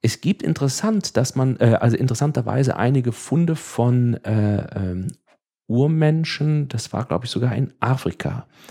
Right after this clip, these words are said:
wenn mich nicht täuscht, auch in Kenia im, äh, Norden, im Lake Turkana, dass dort, äh, äh, Menschen, äh, gefunden wurden, äh, an denen man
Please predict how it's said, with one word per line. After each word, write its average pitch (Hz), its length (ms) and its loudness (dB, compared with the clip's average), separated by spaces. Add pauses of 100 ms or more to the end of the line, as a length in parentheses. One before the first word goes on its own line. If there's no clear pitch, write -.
(340)
wenn 117 100 4
mich 113 160 0
nicht 113 180 -4
täuscht, 123 360 0
auch 127 240 0
in 104 200 -6
Kenia 135 520 4 (100)
im, 110 320 -2 (140)
äh, 92 420 -4
Norden, 117 640 0
im 104 180 -2
Lake 110 220 2
Turkana, 110 560 2 (1300)
dass 104 240 0
dort, 120 540 2
äh, 107 640 2
äh, - 40 -4
Menschen, 156 720 2
äh, 117 220 0
gefunden 123 340 0
wurden, 120 340 2
äh, 110 220 0 (240)
an 113 120 2
denen 117 160 2
man 110 240 0